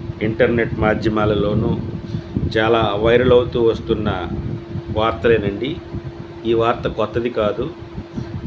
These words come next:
అండమాన్ నికోబార్ దీవుల్లో నేచురల్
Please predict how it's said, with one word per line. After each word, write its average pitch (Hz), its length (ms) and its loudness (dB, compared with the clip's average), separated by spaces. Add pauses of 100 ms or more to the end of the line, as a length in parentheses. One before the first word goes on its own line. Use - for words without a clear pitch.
(120)
అండమాన్ 131 580 2 (720)
నికోబార్ 123 520 4
దీవుల్లో 120 680 4 (1080)
నేచురల్ 127 580 4